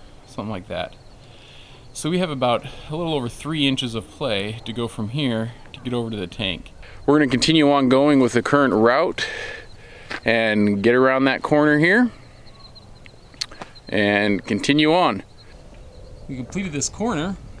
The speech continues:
and, uh, it's not pretty. Some reason our measurement, we were supposed to get around the light pole. This is the electrical conduit or pole holding the light.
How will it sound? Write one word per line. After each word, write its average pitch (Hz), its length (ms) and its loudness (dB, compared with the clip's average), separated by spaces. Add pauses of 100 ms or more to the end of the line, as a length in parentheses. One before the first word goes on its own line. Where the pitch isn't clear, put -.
(1900)
and, 127 320 -4
uh, 120 320 -4 (100)
it's 135 160 -14
not 151 160 -8 (120)
pretty. 147 400 -6 (1160)
Some 202 400 -6
reason 170 240 -2
our 156 140 -2
measurement, 139 640 -4 (1700)
we 147 60 -12
were 135 60 -10
supposed 214 320 -10
to 165 60 -10
get 165 120 -2
around 151 380 0
the 131 100 -2
light 135 340 -4
pole. 117 400 -8 (2250)
This 156 160 -6
is 139 180 -6
the 135 100 0
electrical 127 460 -6
conduit 127 340 -4
or 117 120 -6
pole 131 400 -8
holding 123 280 -6
the 117 60 -4
light. 123 320 -6